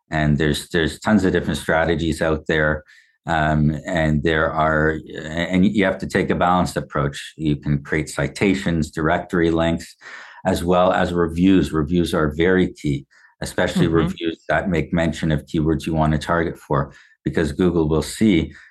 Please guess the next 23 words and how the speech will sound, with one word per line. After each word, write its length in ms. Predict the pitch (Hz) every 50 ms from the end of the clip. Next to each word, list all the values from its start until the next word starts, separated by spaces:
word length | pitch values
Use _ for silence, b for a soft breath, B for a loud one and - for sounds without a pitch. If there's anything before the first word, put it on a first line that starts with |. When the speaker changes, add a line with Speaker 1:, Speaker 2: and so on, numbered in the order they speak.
| B B _
Speaker 1:
that, 160 | 87 90 85
hey, 260 | 85 101 95 92 85 80
this, 500 | 78 82 82 82 - - - - - - _
uh, 340 | - 85 80 76 78 78 76 73
this 180 | 78 82 78
person 560 | - - - 101 90 85 - - 92 85 80 80
is 200 | 78 76 73 87
obviously 920 | 80 80 80 76 73 80 78 76 - - - 80 80 78 78 76 76 76 B B B B B B B _
being 200 | 95 90 87 82
used 320 | 82 82 87 85 80 76 -
for 180 | - 90 85
these 400 | 78 78 76 73 - - - - - _
certain 440 | - - - - 90 - - 87 -
services, 720 | - - 107 110 110 113 104 - - - 80 78 76 78 - B B B B B B B B
uh, 60 | -
and, 500 | 90 85 82 85 87 98 85 82 85 90
and 180 | 101 90 85 85
that 200 | 87 90 85 -
can 120 | - 92 85
have 160 | 85 76 80
a 40 | 76
tremendous 540 | - - 90 78 80 80 78 73 - -
impact 540 | 80 80 76 73 - 78 73 71 71 - -